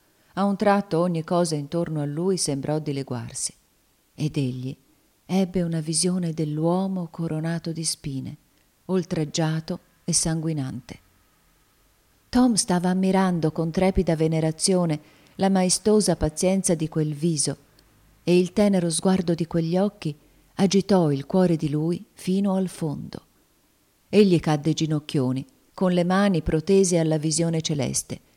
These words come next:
e sentì l'anima sua ridestarsi. La visione gradatamente cambiò. Le acute spine si mutarono in raggi di gloria,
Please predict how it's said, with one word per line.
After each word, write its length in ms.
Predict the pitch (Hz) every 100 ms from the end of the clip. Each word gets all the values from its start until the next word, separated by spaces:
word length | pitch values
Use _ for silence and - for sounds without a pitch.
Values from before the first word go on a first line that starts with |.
| _ _
e 160 | - 185
sentì 600 | 175 165 147 143 185 -
l'anima 420 | 170 170 165 143
sua 340 | 135 - 165 156
ridestarsi. 880 | 147 135 135 - 120 - 127 - - _ _ _ _ _ _ -
La 140 | 190
visione 600 | 190 208 220 269 247 190
gradatamente 920 | 175 233 214 196 196 190 240 254 233
cambiò. 540 | 202 196 185 175 143 143 _ _ _ _ _
Le 160 | 208 220
acute 400 | 214 254 240 220
spine 420 | - 247 247 208
si 160 | 180 220
mutarono 540 | 208 233 226 220 202
in 120 | 190
raggi 380 | 185 214 208 208
di 100 | 180
gloria, 480 | 180 160 147 151